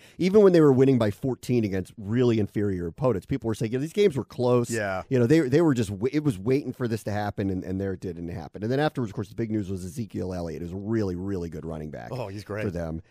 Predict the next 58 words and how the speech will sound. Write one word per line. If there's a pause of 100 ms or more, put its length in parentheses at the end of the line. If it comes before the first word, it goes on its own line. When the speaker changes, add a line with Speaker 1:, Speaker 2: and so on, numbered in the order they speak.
(280)
Speaker 1:
He
only
had
eleven
carries
or
twelve
carries
or
something
like
that
in
the
game.
And,
and
he
came
out
and
blasted
Urban
Meyer.
I,
it
really,
and
this
is
so
unusual (220)
that
you
will
see
a
college
kid
do
it.
But,
he,
I
mean,
here
he
is.
This,
this
kid's
on
a
team (360)
that
has
now
lost